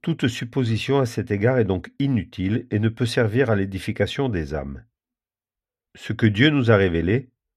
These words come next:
voilà ce qu'il est bon de retenir. L'on ne saurait trop répéter cette vérité élémentaire, mais si peu comprise. S'ils la mettent en pratique,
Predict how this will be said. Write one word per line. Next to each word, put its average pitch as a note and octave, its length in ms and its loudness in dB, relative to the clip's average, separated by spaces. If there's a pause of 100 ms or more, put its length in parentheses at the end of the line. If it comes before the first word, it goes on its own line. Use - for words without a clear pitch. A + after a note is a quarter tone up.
(100)
voilà G2+ 680 2
ce - 180 -2
qu'il G#2+ 240 -2
est G2+ 80 4
bon G2 180 0
de F2+ 100 0
retenir. D2+ 680 -6 (840)
L'on A2 240 2
ne B2+ 120 6
saurait A#2+ 340 0
trop D#3+ 200 2
répéter B2+ 520 0
cette G#2+ 280 -4
vérité A2+ 600 0
élémentaire, G#2 760 2 (380)
mais G2 140 0
si - 220 -6
peu B2+ 180 -2
comprise. D2+ 640 -12 (1040)
S'ils C#3 340 0
la B2 100 6
mettent C#3+ 200 0
en A#2+ 80 0
pratique, C3 560 -8